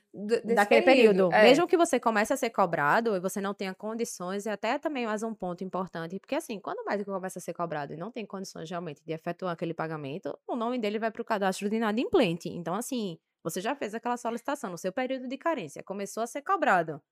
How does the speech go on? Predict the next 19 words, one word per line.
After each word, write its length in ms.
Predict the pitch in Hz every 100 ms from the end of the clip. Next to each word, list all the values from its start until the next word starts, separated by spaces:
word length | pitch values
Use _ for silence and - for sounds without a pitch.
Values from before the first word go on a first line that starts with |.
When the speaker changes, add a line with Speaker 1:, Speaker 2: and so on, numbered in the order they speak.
| _ _ _ _
Speaker 2:
tá 120 | 202
esperando 440 | 226 - 262 247 320
a 40 |
resposta 640 | 330 359 - 254 196 196
Speaker 1:
Já 60 | 190
tá. 140 | 180 214 214
Speaker 2:
do, 60 | 180
do 100 | 214
admi-, 300 | 208 220 -
da 300 | 190 190 190
administração, 640 | 190 208 208 277 - 214
né, 140 | 180 175
lá 120 | 170
do, 300 | 180 196 165
do, 320 | 180 185 175
do 80 | 202
banco 460 | 208 214 185 175 170
e 60 |
do, 440 | 175 185 180 175